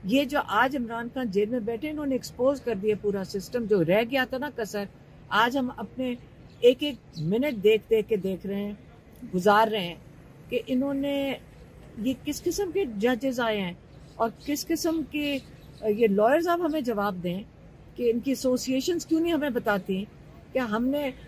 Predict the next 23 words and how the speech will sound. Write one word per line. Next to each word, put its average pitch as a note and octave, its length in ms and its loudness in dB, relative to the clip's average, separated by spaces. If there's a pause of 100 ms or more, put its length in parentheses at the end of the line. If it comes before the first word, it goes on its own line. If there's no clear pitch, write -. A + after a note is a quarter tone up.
(140)
समझा A3+ 280 2
था C#4 140 2
कि C#4 100 -2
आपकी G#3+ 440 2
जो A#3 120 0
associations G#3 880 0
हैं G#3+ 100 -2
और G#3 120 -2
जो F3+ 140 -4
bar F3+ 300 0
councils G3 540 -4
हैं, G3+ 220 -6 (460)
ये, C4 180 2
अ, - 20 -4 (600)
अ, F#3 60 -6
अ, G3+ 260 -6 (800)
नज़र B3+ 340 4
रखती D4+ 320 -2
हैं C4 60 0
इन A#3 80 -2
चीज़ों F#3+ 320 -4
के F3+ 120 -10
ऊपर? D#3+ 280 -10